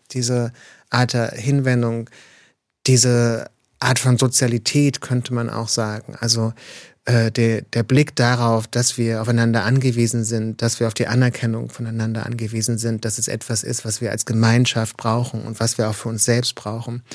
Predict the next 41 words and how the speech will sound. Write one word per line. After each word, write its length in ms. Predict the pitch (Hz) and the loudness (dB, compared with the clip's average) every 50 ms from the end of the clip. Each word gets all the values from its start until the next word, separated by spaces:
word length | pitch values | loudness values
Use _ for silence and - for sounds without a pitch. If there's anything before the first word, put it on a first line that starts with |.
| - - - - - - - - - - _ _ _ | -18 -18 -20 -20 -20 -20 -20 -20 -20 -20 _ _ _
Äh, 200 | - 127 120 123 | 2 4 6 6
der 100 | 117 120 | 6 4
Blick 180 | 107 139 131 123 | 4 2 2 2
darauf, 360 | - 120 120 120 120 120 120 117 | 2 0 2 2 2 2 0 0
dass 240 | - 120 113 - | 0 0 0 0
Fürsorge 800 | - - - - 135 135 135 123 113 123 117 113 113 113 104 117 | -2 -2 0 4 6 6 6 6 6 4 4 4 4 4 2 0
immer 460 | 113 - 131 127 135 127 113 - 52 120 | -2 0 2 2 2 2 0 -2 -4 -6
auch 120 | 120 - | -6 -4
ein 140 | 120 113 110 | -6 -6 -6
Aspekt 460 | 104 - - - 120 120 120 - - | -6 -8 -6 -4 -4 -4 -4 -6 -8
von 320 | - - 117 110 110 113 | -6 -6 -6 -6 -6 -4
Selbstfürsorge 760 | - - 120 123 123 - - - 120 110 110 110 107 104 110 | -2 0 0 2 2 0 0 0 -2 -2 -2 -4 -6 -6 -6
ist. 380 | - - 120 117 - - - - _ - - - - - - - - - - - _ - | -6 -2 0 0 0 0 -2 -10 _ -20 -18 -16 -16 -14 -14 -16 -18 -20 -20 -14 _ 2
Ähm, 500 | - 123 127 123 123 123 123 113 - - | 6 6 8 8 6 4 4 0 -2 -2
das 180 | - 127 135 | 0 2 4
ist 80 | - 147 | 4 4
etwas 460 | 139 131 123 - 135 127 123 - - | 4 2 2 2 2 2 2 2 0
zutiefst 560 | - - - 135 123 - - 156 147 - - | -2 -2 0 0 2 2 4 4 4 4 4
Menschliches 680 | 131 127 135 139 131 - 127 120 - 120 117 117 - - | 4 4 4 2 0 -2 -4 -6 -6 -6 -4 -4 -4 -6
und 180 | 120 120 - | -6 -6 -6
das 140 | 123 120 127 | -4 -4 -2
ist 140 | 127 123 - | -2 0 0
uns, 100 | 127 120 | 0 2
glaube 220 | - 123 120 120 | 2 0 0 0
ich, 80 | 117 - | -2 -2
angeboren. 760 | 123 127 123 127 107 - 110 110 107 104 104 107 - - - _ - - - - - _ _ - | -2 0 0 -2 -2 0 0 0 0 0 -2 -4 -6 -10 -14 _ -20 -20 -20 -20 -20 _ _ -8
Das 160 | - 123 - | -6 -4 -2
ist 100 | 131 - | 0 0
sogar 240 | - 127 120 123 117 | 0 0 -2 -2 -2
etwas, 320 | 120 - - 127 120 - | -2 -2 -2 -2 0 2
was 160 | 123 120 - | 2 0 2
wir 60 | 127 120 | 0 0
gar 180 | - 117 117 | 0 0 0
nicht 300 | 117 120 120 110 - - | 0 0 0 -2 -4 -4
lernen 500 | 117 117 120 120 120 120 123 120 120 120 | 0 2 4 4 4 4 4 6 6 6
müssen, 480 | 123 127 127 - - 123 113 104 107 - - _ _ _ _ - | 6 6 4 2 0 -2 -4 -6 -8 -12 -16 _ _ _ _ -6
ähm, 400 | 120 117 113 113 113 113 117 113 | -2 -2 0 0 -2 -4 -6 -6
sondern 500 | - 117 113 113 113 113 113 113 113 117 113 | -6 -4 -4 -2 -2 -4 -4 -6 -6 -6 -2
das 240 | - 117 107 - - | 0 2 2 2 2
ist 160 | 117 - - | 2 0 -2
ein 500 | 113 117 120 120 113 117 117 120 117 | -2 -2 -4 -4 -4 -6 -6 -10 -12